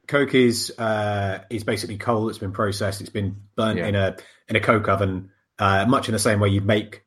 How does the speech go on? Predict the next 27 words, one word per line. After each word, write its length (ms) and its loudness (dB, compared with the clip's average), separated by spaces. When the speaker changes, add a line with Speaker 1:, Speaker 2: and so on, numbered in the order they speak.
Speaker 1:
charcoal, 540 2
um, 280 0
but 100 -2
it 60 -6
compresses 420 0
it, 260 -6
well, 220 -4
it 40 -16
doesn't 200 -10
compress 260 -8
it 40 -10
down. 180 -6
It 220 -6
burns 240 2
out 160 2
a 40 0
lot 80 -2
of 60 -8
the 60 -2
impurities, 500 0
and 60 -8
you're 100 -2
left 180 -2
with 80 -4
a 40 -2
very 200 2
clean 480 -2